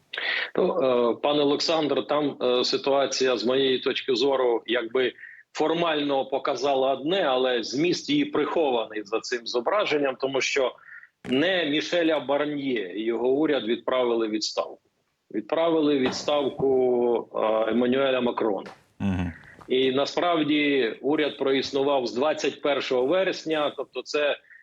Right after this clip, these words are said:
Speaker 1: мінімум мініморум, і дійсно він повторив долю знаменитого Жоржа Помпіду,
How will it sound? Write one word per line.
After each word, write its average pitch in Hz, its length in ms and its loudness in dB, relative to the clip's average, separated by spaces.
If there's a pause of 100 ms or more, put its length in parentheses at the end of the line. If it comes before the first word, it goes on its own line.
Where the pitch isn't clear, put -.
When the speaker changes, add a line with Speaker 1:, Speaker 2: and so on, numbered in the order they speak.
(160)
Speaker 1:
мінімум 175 640 2
мініморум, 165 840 2
і 143 40 2
дійсно 151 400 0
він 143 180 2
повторив 151 680 0 (300)
долю 143 720 2
знаменитого 147 840 2
Жоржа 135 420 2
Помпіду, 143 840 0